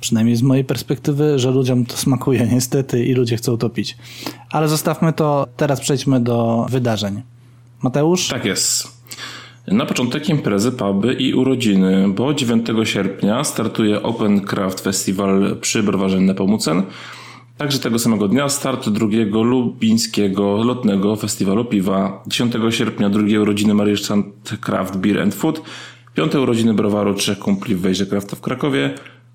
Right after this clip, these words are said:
Speaker 2: oraz szóste urodziny Gdańskiej Pułapki.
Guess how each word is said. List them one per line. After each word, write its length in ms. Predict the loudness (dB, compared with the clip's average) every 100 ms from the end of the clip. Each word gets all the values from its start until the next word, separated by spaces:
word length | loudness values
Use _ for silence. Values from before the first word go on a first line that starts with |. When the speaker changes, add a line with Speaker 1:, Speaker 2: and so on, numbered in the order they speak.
| -4
Speaker 2:
oraz 300 | -2 0 0
szóste 440 | -2 -2 -2 -2
urodziny 520 | 2 2 2 2 2 2
Gdańskiej 400 | 0 0 -2 -2
Pułapki. 600 | 0 0 -2 -2 0